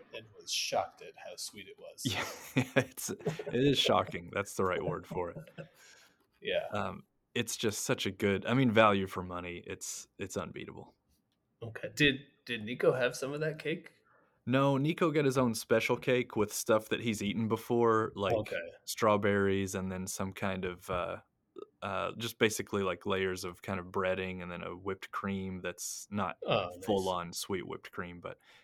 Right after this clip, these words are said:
Speaker 2: yeah, he had his own little cake. And it's good for the kid to have one that he can just dive into with both his hands and rip it
Speaker 1: Oh, you
Speaker 2: apart and
Speaker 1: just
Speaker 2: go
Speaker 1: let him
Speaker 2: crazy.
Speaker 1: kinda go to town on it then.
Speaker 2: Yeah. It was made, uh, I don't know, it, it
Speaker 1: <clears throat>
Speaker 2: was, like,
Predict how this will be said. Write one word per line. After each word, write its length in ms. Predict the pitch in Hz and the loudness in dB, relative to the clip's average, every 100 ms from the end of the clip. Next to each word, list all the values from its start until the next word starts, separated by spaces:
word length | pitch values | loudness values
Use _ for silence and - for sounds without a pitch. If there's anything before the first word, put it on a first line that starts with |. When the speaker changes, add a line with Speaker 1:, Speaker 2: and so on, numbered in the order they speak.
| _ | _
Speaker 2:
yeah, 140 | 104 92 | -4 0
he 140 | 113 | 2
had 120 | 101 | 2
his 140 | 95 92 | 0 -4
own 140 | 92 | -6
little 160 | 92 87 | -6 -6
cake. 280 | - 95 - | -6 -6 -2
And 320 | 131 131 120 - | 2 2 2 -2
it's 180 | - | -2
good 200 | - 135 | 6 6
for 140 | - 113 | 6 4
the 80 | 98 | 4
kid 220 | 107 98 | 2 2
to 60 | |
have 200 | 95 95 98 | 0 0 0
one 240 | 98 92 | 0 -2
that 100 | 78 | -4
he 120 | 104 | -4
can 160 | 101 95 | -4 -4
just 220 | 95 - | -4 0
dive 280 | 104 95 92 | 4 4 2
into 320 | 92 98 95 | -2 -4 -4
with 140 | 87 - | -4 -2
both 200 | 87 85 | -4 -4
his 140 | 85 | -8
hands 440 | 98 87 85 90 90 | -6 -6 -8 -10 -12
and 180 | 87 - _ _ | -14 -16 _ _
rip 200 | 104 95 | -4 -4
it 80 | 90 143 | 8 10
Speaker 1:
Oh, 60 | |
you 80 | 131 | 10
Speaker 2:
apart 80 | 117 | 8
and 80 | 139 | 4
Speaker 1:
just 200 | 127 - | 0 2
Speaker 2:
go 60 | |
Speaker 1:
let 140 | 113 107 | 2 2
him 140 | 101 | -2
Speaker 2:
crazy. 100 | - | 0
Speaker 1:
kinda 200 | 107 95 113 | -2 -2 -4
go 100 | 98 | -4
to 100 | 87 | -6
town 340 | - 113 123 | -6 -4 -4
on 160 | 87 90 | -6 -10
it 60 | - | -12
then. 220 | 90 90 - | -12 -14 0
Speaker 2:
Yeah. 480 | 123 120 107 92 87 - | 4 6 6 2 -2 -2
It 120 | - 127 | 2 4
was 180 | 131 120 | 2 2
made, 520 | 123 127 127 117 107 | 4 6 6 6 4
uh, 440 | 101 95 95 98 - _ - | 4 6 4 2 -4 _ -2
I 60 | |
don't 100 | 110 | 2
know, 280 | 104 82 98 - | 2 2 -2 -4
it, 100 | - 107 | -6 0
it 60 | |
Speaker 1:
<clears throat> 40 | 110 | 2
Speaker 2:
was, 320 | 104 - - | 2 0 2
like, 300 | 101 98 | 2 0